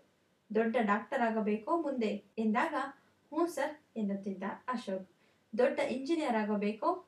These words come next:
ಎಂದಾಗ, "ಹ್ಞೂ ಸರ್" ಎನ್ನುತ್ತಿದ್ದ ಅಶೋಕ್. ನನ್ನ ನಿರೀಕ್ಷೆ ಮೀರಿ ಅಂಕ ಗಳಿಸಿ ಹತ್ತನೇ ತರಗತಿ ಪಬ್ಲಿಕ್ ಪರೀಕ್ಷೆಯಲ್ಲಿ ತೇರ್ಗಡೆಯಾಗಿ ನನಗೆ ಅಪಾರ ಸಂತೋಷ ಉಂಟು ಮಾಡಿದವನು ಅವನು.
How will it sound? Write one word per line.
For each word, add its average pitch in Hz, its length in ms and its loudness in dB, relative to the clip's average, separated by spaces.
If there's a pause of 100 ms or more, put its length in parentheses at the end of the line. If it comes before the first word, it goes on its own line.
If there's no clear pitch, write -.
(160)
ಎಂದಾಗ, 233 400 0 (560)
"ಹ್ಞೂ 370 140 4
ಸರ್" - 520 -4
ಎನ್ನುತ್ತಿದ್ದ 214 460 0 (180)
ಅಶೋಕ್. 196 380 -6 (400)
ನನ್ನ 233 260 2
ನಿರೀಕ್ಷೆ 220 460 0
ಮೀರಿ 220 320 0
ಅಂಕ 240 300 -6 (100)
ಗಳಿಸಿ 262 440 -4 (220)
ಹತ್ತನೇ 320 440 0
ತರಗತಿ 214 460 -2
ಪಬ್ಲಿಕ್ 220 480 -2
ಪರೀಕ್ಷೆಯಲ್ಲಿ 220 460 0
ತೇರ್ಗಡೆಯಾಗಿ 277 920 -2 (240)
ನನಗೆ 233 260 2
ಅಪಾರ 339 460 0
ಸಂತೋಷ 226 520 -2
ಉಂಟು 208 280 0
ಮಾಡಿದವನು 220 640 0
ಅವನು. 202 420 -2